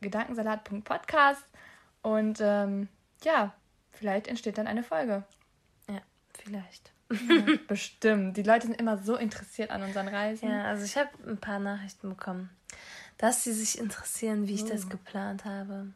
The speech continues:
Speaker 2: wie es wieder so günstig geworden
Speaker 1: <laughs>
Speaker 2: ist.
Speaker 1: Das ist immer die meistgestellte Frage,
Speaker 2: Ja,
Speaker 1: ne?
Speaker 2: wie,
Speaker 1: Wie
Speaker 2: wie
Speaker 1: macht
Speaker 2: kannst du
Speaker 1: ihr
Speaker 2: das?
Speaker 1: das?
Speaker 2: Gestern auf der Hochzeit haben mich wieder auch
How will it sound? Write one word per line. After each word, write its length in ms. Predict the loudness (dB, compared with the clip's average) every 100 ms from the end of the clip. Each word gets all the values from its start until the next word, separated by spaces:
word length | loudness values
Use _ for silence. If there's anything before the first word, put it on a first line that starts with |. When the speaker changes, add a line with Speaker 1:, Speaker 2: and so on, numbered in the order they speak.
| _ _
Speaker 2:
wie 100 | -2
es 160 | -2 0
wieder 180 | 2 0
so 140 | -2 -4
günstig 560 | -2 -2 -6 -10 -10
geworden 560 | -8 -6 -4 -4 -4 -6
Speaker 1:
<laughs> 180 | -6 -8
Speaker 2:
ist. 320 | -10 -10 2
Speaker 1:
Das 120 | 2 2
ist 80 |
immer 200 | 4 6
die 180 | 6 2 -4 -14 -20 -4
meistgestellte 680 | 6 6 6 -2 2 0 0
Frage, 300 | -4 2 8
Speaker 2:
Ja, 400 | 10 12 10 6
Speaker 1:
ne? 60 | 6
Speaker 2:
wie, 260 | 8 6 4 0
Speaker 1:
Wie 140 | 4
Speaker 2:
wie 60 | 6
Speaker 1:
macht 100 | 8
Speaker 2:
kannst 160 | 6 6
du 60 |
Speaker 1:
ihr 60 | 2
Speaker 2:
das? 180 | 2 0
Speaker 1:
das? 80 | -4 -8
Speaker 2:
Gestern 460 | -4 -4 0 0 2
auf 100 | 0
der 180 | -2 -2
Hochzeit 300 | -4 -6 -6
haben 160 | -4 -4
mich 200 | -6 -6
wieder 260 | -4 -2
auch 80 | -4